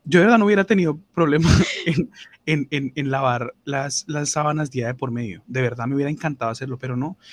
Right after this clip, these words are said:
Y yo en varias ocasiones le propuse como, "Eh, eh, ¿quieres que la, eh, que quite las sábanas?". Y me decía, "No, no, no, aún no". Y las dejaba otra semana.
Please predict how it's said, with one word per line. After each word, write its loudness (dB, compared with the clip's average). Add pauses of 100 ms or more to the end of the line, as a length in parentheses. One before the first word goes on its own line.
(120)
Y -8
yo -4 (160)
en -4
varias -2
ocasiones -4
le -4
propuse -10
como, -8
"Eh, -2 (320)
eh, -2
¿quieres -4
que -2
la, 2
eh, -6
que -12
quite -12
las -6
sábanas?". -4
Y -8
me -2
decía, -6
"No, 4
no, 6
no, 0 (240)
aún 0
no". 0
Y -6
las 2
dejaba 4
otra 0
semana. -4